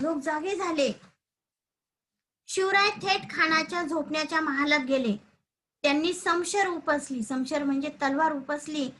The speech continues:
आणि शाहिस्ता खान घाबरला. "सैतान, सैतान" म्हणून ओरडत खिडकी वाटे पळू लागला. सैतान हा हिंदी भाषेतील शब्द आहे. सैतान या शब्दाचा अर्थ आहे शत्रू. शिवराय त्याच्या मागोमाग धावले.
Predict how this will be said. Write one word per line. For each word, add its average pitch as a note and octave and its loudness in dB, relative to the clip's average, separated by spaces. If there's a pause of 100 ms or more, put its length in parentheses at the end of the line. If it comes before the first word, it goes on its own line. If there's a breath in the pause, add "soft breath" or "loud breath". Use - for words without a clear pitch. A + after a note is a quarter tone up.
(440)
आणि C4+ 2
शाहिस्ता D4 2
खान E4+ 2
घाबरला. F4 4 (380)
"सैतान, G4 6
सैतान" F#4 2
म्हणून E4+ -2
ओरडत D#4 2
खिडकी E4 -4
वाटे D4 2
पळू C#4+ 2
लागला. A#3+ 0 (480)
सैतान D#4+ 2
हा F4 0
हिंदी F#4+ 2
भाषेतील E4+ -2
शब्द C4+ -6
आहे. B3 0 (580)
सैतान E4+ 2
या D#4+ -2
शब्दाचा C4+ -2
अर्थ C4+ -2
आहे E4+ -4
शत्रू. F#4+ -2 (760)
शिवराय G4+ 4
त्याच्या F4 0
मागोमाग D#4+ 4
धावले. C#4 2